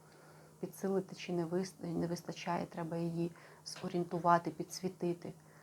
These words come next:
задля того, щоб ті бажання чи запити ваші здійснилися. І перша карта з цієї, з, е, з цього розкладу — це Дорін Вірчі,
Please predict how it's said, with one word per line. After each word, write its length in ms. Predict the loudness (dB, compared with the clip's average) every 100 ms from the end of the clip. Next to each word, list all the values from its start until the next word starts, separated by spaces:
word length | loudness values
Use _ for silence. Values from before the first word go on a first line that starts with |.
| -4
задля 240 | -2 0
того, 240 | 2 6 6
щоб 220 | 6 -2
ті 100 | -2
бажання 680 | -4 -2 2 4 6 4 2 -4
чи 140 | -6
запити 480 | 0 2 2 -2 -8
ваші 300 | -4 -4 -4
здійснилися. 720 | -6 -6 -6 -6 -6 -6 -10 -18 -20 -20 -20 -20 -20 -20 -20 -20 -20 -20 -20 -20 -6
І 80 | 0
перша 400 | 6 6 6 0 -2 -12 0
карта 440 | 2 2 4 4 2 -2 -18 -16 -16 -18 -16
з 80 | -12
цієї, 840 | -10 -6 0 4 6 6 6 4 0 -12 -16
з, 380 | -16 -14 -10 -2
е, 320 | 0 0 -2 -4
з 60 |
цього 240 | -2 -2 0
розкладу — 600 | -2 0 2 6 6 4 -2 -16 -18 0
це 200 | 4 4 2 -8 2
Дорін 340 | 4 6 4
Вірчі, 420 | 4 4 4 2